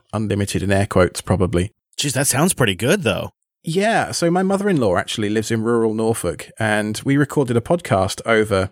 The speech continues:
Speaker 1: a four G, um, mobile broadband, 'cause she had a similar D S L situation where she was getting, you know, a meg or two either way, which re-, really, you know, in, in this day and age is,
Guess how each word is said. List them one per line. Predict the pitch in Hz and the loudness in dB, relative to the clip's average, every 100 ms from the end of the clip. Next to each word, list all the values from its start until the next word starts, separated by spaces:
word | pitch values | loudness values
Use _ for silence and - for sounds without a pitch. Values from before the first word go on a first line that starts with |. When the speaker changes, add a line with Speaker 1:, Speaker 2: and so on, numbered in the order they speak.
| _ - | _ -4
Speaker 1:
a | 107 | -4
four | - 180 185 165 | 0 2 2 2
G, | 101 85 92 _ _ - | 0 -2 -4 _ _ -6
um, | 104 98 92 90 - - | -4 -4 -4 -6 -10 -2
mobile | 123 110 110 98 | 2 2 2 2
broadband, | 113 107 - 92 95 | 2 0 0 -2 -2
'cause | - | -4
she | - 135 | 0 2
had | 107 | 2
a | |
similar | - 113 107 101 | 2 0 0 0
D | 104 | 0
S | 95 - | 0 2
L | 98 | 0
situation | 98 - - 101 95 - 92 98 - _ - | 0 -4 -4 -2 -2 -2 -6 -8 -12 _ -4
where | 101 | -2
she | - | -2
was | 98 | -2
getting, | - 87 90 | -2 -2 -2
you | 101 | -4
know, | 95 87 - | -4 -4 -2
a | |
meg | 110 107 - | 2 2 2
or | 107 | 0
two | - 95 90 98 _ _ _ _ | 0 0 0 -4 _ _ _ _
either | 104 104 90 | -2 0 -2
way, | 95 90 104 _ _ - | -2 -4 -6 _ _ -10
which | 139 | 0
re-, | 147 131 - | 2 0 -2
really, | 143 135 113 110 - | 0 2 4 2 -2
you | 131 | 0
know, | 113 104 - | 0 0 -2
in, | 113 104 104 _ _ 127 | -2 -2 -6 _ _ -2
in | 113 | -2
this | 104 | 0
day | 107 | 0
and | 104 | 2
age | 92 95 | 0 -2
is, | 101 | -4